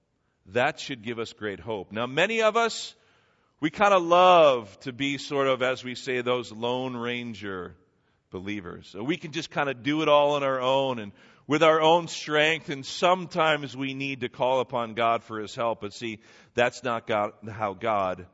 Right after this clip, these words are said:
planned it. And that's not how He has wired us. As new creations in Christ, if you have,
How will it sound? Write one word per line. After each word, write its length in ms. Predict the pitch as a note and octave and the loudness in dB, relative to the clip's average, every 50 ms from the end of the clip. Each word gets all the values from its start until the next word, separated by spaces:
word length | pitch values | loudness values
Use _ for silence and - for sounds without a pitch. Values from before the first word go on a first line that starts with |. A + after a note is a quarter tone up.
| _ _ _ _ _ _ | _ _ _ _ _ _
planned 360 | _ - B2+ A#2+ A2+ A#2 A2 | _ -10 -8 -8 -8 -8 -10
it. 140 | F#2+ - _ _ _ _ _ _ _ _ _ _ _ _ _ _ _ _ - | -12 -14 _ _ _ _ _ _ _ _ _ _ _ _ _ _ _ _ -12
And 100 | - A#2 | -6 -6
that's 220 | A#2+ B2 - - | -6 -6 -8 -8
not 240 | G#2 A#2 A#2+ B2+ B2 | -4 -2 -2 -2 -2
how 180 | C3 A#2 A2+ A2 | -2 -4 -4 -4
He 140 | A2 G#2+ | -4 -6
has 180 | A2 A2 G2+ F#2+ | -6 -6 -8 -6
wired 320 | F#2+ G2 G2+ A2 B2+ C3 | -4 -4 -2 -2 -4 -6
us. 420 | A2+ F2 E2+ - - - - - _ _ _ _ _ _ _ _ _ _ _ _ _ _ | -8 -10 -12 -12 -16 -20 -20 -20 _ _ _ _ _ _ _ _ _ _ _ _ _ _
As 240 | - A2+ B2 - G#2 | -6 -6 -6 -6 -8
new 180 | A2+ C3 D#3+ F#3+ | -6 -6 -6 -6
creations 800 | - - - D#3 C#3 C3 B2+ D3+ E3 D#3 - F3 E3+ E3 D3+ B2 | -8 -6 -6 -4 -2 0 0 0 -2 -4 -6 -10 -10 -10 -8 -8
in 160 | C#3+ A#2+ A2 | -8 -10 -10
Christ, 500 | - - D3 D3 D#3 F3 F#3+ F3 - - | -6 0 4 4 6 6 4 0 -4 -8
if 140 | C3 A#2 A2 | -8 -8 -8
you 140 | B2+ B2+ C3 | -8 -4 0
have, 320 | C3+ B2 A#2+ A2 - | 0 0 0 -2 -8